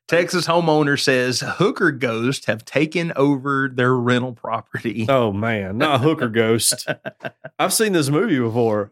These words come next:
Speaker 2: Hooker Ghost
Speaker 1: <laughs>
Speaker 2: twenty-four.
Speaker 1: Was that the one with, uh, uh, Demi Moore and <laughs> Patrick Swayze and
Speaker 2: And
Speaker 1: Whoopi
Speaker 2: Whoopi
Speaker 1: Goldberg?
Speaker 2: Goldberg?
Speaker 1: <laughs> Yes. <laughs>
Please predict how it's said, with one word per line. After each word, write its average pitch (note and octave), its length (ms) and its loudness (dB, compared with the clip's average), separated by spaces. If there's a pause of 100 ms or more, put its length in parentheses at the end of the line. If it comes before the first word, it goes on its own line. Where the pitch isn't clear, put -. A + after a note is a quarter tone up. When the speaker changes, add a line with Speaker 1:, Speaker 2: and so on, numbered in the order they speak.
Speaker 2:
Hooker E3 240 2
Ghost E3 500 0
Speaker 1:
<laughs> - 40 -2
Speaker 2:
twenty-four. F3+ 640 2 (520)
Speaker 1:
Was D#3 120 4
that G#3 180 0
the A3 80 0
one G#3 300 2
with, F3 260 0
uh, C3+ 360 2 (500)
uh, A#2 300 2 (200)
Demi D#3+ 280 4
Moore D#3+ 600 2
and C3 400 0
<laughs> E3 480 0
Patrick G3 380 0
Swayze E3 580 0
and C#3 160 2
Speaker 2:
And - 80 -
Speaker 1:
Whoopi D#3+ 120 0
Speaker 2:
Whoopi - 20 0
Speaker 1:
Goldberg? E3 680 0
Speaker 2:
Goldberg? D#3+ 380 -6
Speaker 1:
<laughs> - 0 -
Yes. - 320 -4 (800)
<laughs> F#3+ 320 -8